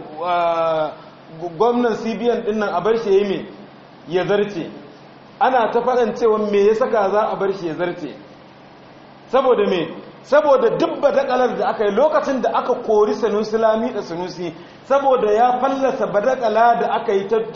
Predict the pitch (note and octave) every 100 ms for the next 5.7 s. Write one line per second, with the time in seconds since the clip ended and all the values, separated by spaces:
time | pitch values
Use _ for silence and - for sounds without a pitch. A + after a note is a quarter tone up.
0 | - - A3+ - - - - A#3 G#3+ B3
1 | B3 B3 B3 B3 A#3+ A#3 A3+ A3 G#3+ G3+
2 | - - - - - - - - - -
3 | - - - - - - - - - C4
4 | E4 D4 A#3 A3+ G#3+ C4 A#3 A3 G#3+ C#4
5 | - G3+ G#3 G3+ G3+ -